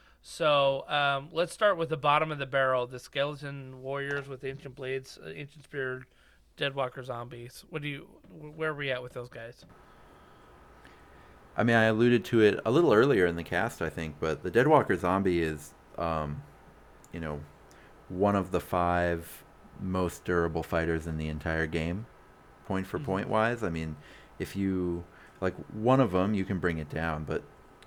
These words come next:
Speaker 2: T four, ten wounds, not a lot of things can do that in just one hit. And then, you know, if you have ten of 'em, that's five hundred points for ten, <laughs> right? It's,
Speaker 1: Yeah.
Speaker 2: uh, pretty, pretty incredible, right? So that's just a hundred wounds at toughness four,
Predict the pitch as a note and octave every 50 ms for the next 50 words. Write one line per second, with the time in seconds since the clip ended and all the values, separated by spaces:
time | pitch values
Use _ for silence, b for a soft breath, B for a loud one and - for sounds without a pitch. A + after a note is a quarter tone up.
0 | - - - - G2+ F#2+ - - G2 F#2 F#2+ F2+ - - G2 F#2 F2 F2 F2+ F#2+
1 | G2 F2+ E2+ E2 E2+ F2 - - - - B B B B B - - - E2+ F2+
2 | F#2+ G2 G2+ G2 F#2+ F2+ F2+ - F#2+ F#2+ F#2 F2 - - F2+ E2+ F2+ F2+ E2+ F2
3 | E2+ E2+ E2+ E2+ D2+ E2+ E2+ - - - F2 E2 E2 D#2 D#2+ F2 G#2 C#3 C#3+ -
4 | - E2+ E2 D#2+ D#2+ D#2 D#2 D#2 D#2+ E2 B B B B B B B B B -
5 | G#2 G2+ F#2 F2 G2 B2 B2 - - - A2 G#2+ C3 B2+ F2+ F2 F2+ G2 F#2+ F2
6 | F2 - - - F2 F2 F#2 F2+ F#2 F#2 F2 E2 E2 - - F#2 F#2+ F2+ E2 D#2+
7 | - - - - - D#2+ D#2+ D#2+ D#2+ - - - - - - - - - - -
8 | - - A2+ A2 A#2+ A2 E2 D#2+ - - - - - - C3 C3 - - D3+ C#3
9 | D3 D#3 D3 C#3+ - C3+ B D#3 B B B - - F2+ F#2 F#2+ F#2 F2+ E2+ -
10 | G2 F#2+ F#2 F2 F2+ F2 - - G#2+ F#2+ G2 F#2 F#2 F2+ F2+ F2 - - - -
11 | A2+ G#2+ G2+ F#2+ F2 - F#2+ F#2+ G#2 G#2 E2 E2 E2 D#2+ D#2+ D#2+ D#2+ D#2+ - -
12 | F2+ E2+ E2+ E2 - - - E2 - - - - E2 - - G#2+ G2 F#2+ F2+ F#2+
13 | F2+ D#2 E2 F2 F#2 F#2+ F2+ F2+ E2+ E2 D#2+ E2 C#2+ - - E2+ - - E2+ D#2
14 | - - - F2+ F2+ F2 E2 D#2+ D#2+ D#2